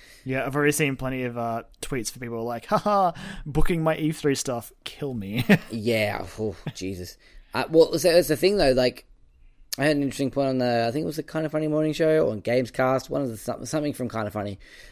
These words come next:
Speaker 2: Um, they were saying about how basically all the big three have their own days now, essentially, 'cause Microsoft
Speaker 1: Yeah.
Speaker 2: have moved from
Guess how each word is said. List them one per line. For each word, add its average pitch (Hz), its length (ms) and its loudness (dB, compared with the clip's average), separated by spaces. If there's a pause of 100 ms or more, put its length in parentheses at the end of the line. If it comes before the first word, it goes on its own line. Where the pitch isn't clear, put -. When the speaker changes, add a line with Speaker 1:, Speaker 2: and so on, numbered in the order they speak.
(180)
Speaker 2:
Um, 123 420 -2 (540)
they 135 100 4
were 135 100 4
saying 127 260 4
about 107 220 4
how 117 380 2 (520)
basically 131 540 2
all 127 420 0
the - 100 2
big 135 220 2
three 127 300 2
have 120 200 0
their 110 220 0
own 113 80 -2
days 104 340 0
now, 92 200 -6
essentially, 87 520 -6 (360)
'cause 110 180 -4
Microsoft 131 340 0
Speaker 1:
Yeah. 165 160 0
Speaker 2:
have 131 100 0
moved 120 420 0
from 113 480 0